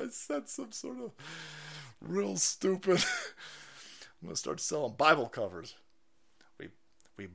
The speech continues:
mocking, mocking for Jesus, boys. <laughs>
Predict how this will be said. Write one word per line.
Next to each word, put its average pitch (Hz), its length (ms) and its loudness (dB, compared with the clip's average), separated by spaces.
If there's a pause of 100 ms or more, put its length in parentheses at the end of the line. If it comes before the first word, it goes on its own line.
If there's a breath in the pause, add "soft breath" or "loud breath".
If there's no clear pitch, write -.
(460)
mocking, 208 420 12 (180)
mocking 254 300 10
for 302 140 0
Jesus, 202 520 6
boys. 156 680 4
<laughs> - 60 -10